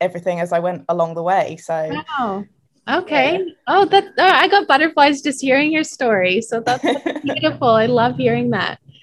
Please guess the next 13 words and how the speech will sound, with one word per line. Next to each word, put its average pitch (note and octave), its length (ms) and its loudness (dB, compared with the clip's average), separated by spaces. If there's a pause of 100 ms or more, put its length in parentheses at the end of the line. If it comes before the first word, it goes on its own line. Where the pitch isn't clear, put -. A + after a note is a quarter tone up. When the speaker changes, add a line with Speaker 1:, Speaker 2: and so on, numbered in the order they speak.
(180)
Speaker 2:
Um, A#3+ 340 4
what B3+ 180 0
did D#4+ 160 2
you D#4+ 220 2
do C#4 200 0
before B3 380 0
you D4 220 0
did B3+ 180 -6
YouTube? G3+ 480 -6 (1200)
Speaker 1:
Um, A#3+ 500 4 (280)
well, A#3 180 6
I A3+ 180 8
was G3+ 400 -2